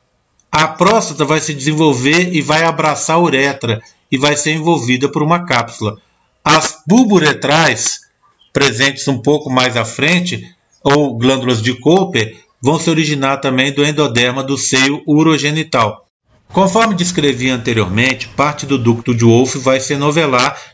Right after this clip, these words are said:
e formar o epidídimo. O restante do ducto de Wolff vai dar origem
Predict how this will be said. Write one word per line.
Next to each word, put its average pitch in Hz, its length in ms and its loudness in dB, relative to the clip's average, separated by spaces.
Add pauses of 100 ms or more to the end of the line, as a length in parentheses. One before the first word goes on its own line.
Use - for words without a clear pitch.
e 156 80 0
formar 147 400 0
o 135 120 2
epidídimo. 131 680 -2 (340)
O 139 100 2
restante 180 500 0
do 135 160 0
ducto 120 340 -2
de 113 100 0
Wolff 143 380 4
vai 135 160 0
dar 135 140 0
origem 117 420 0